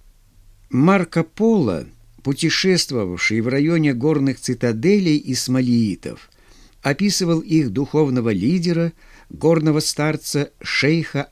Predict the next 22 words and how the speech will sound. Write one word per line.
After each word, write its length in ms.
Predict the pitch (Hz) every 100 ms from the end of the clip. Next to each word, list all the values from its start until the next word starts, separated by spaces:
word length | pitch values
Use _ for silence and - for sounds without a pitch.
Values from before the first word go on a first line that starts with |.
| _
Аль-Джабаля. 1080 | 123 139 127 101 98 120 120 113 73 50 - _ _ _ _ _ _ _
Во 180 | - 117
время 400 | 127 147 147 143
этой 240 | 143 143
экспедиции 840 | 139 - 131 113 143 - 170 160 165 - - - _
Тимур 420 | - 131 131 170
занимался 640 | 143 151 147 151 147 - 135
также 380 | 139 139 120
усмирением 960 | - 131 123 113 123 135 139 123 117 110 _
курдских 720 | 170 196 180 - 160 160 - _
и 120 | - 135
арабских 640 | 107 110 117 - 110 -
племен. 500 | 92 101 92 73 - _ _ _ _ _
При 180 | - 156
приближении 960 | 156 156 147 147 120 143 151 139 135 -
армии 420 | 143 139 135 131
Тимура 640 | 123 123 113 139 156 160 160 _ - _ _ -
Мансур 560 | 98 123 127 147 143 -
оставил 640 | 139 - - 165 147 143
половину 440 | 131 131 131 127 123
своих 400 | - 113 110 -
войск 560 | 87 175 180 - -